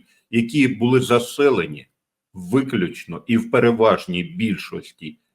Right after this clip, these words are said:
етнічним українським населенням, а саме Одеської, Балтської і Тульської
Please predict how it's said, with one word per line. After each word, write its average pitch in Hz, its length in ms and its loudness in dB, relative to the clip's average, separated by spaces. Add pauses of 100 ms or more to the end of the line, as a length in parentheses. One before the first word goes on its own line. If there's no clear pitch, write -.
етнічним 117 640 -4
українським 98 580 -4
населенням, 90 680 -6 (100)
а 117 120 2
саме 87 420 -2 (240)
Одеської, 113 680 0
Балтської 92 840 0
і - 220 -10
Тульської 104 640 -2